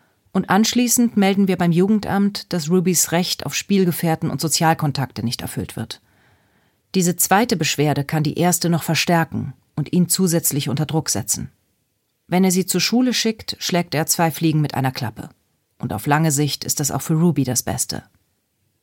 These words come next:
„Ja“, sagte Nessa. „Ich will das umgehend machen.“ „Gut. Dann müssten wir einen Termin vereinbaren, damit Sie alles unterschreiben können.“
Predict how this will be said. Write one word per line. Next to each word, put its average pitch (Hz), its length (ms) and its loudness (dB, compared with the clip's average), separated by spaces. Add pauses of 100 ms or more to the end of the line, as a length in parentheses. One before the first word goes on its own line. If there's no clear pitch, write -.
(120)
„Ja“, 170 320 2 (400)
sagte 135 300 -6
Nessa. 131 380 -4 (500)
„Ich 175 160 0
will 190 80 4
das 175 160 2
umgehend 170 420 2
machen.“ 147 340 -4 (540)
„Gut. - 320 -2 (920)
Dann 202 200 6
müssten 226 300 4
wir 202 80 2
einen 185 220 2
Termin 190 320 4
vereinbaren, 208 640 2
damit 180 200 0
Sie - 120 -2
alles 151 200 0
unterschreiben 131 520 -2
können.“ 104 320 -8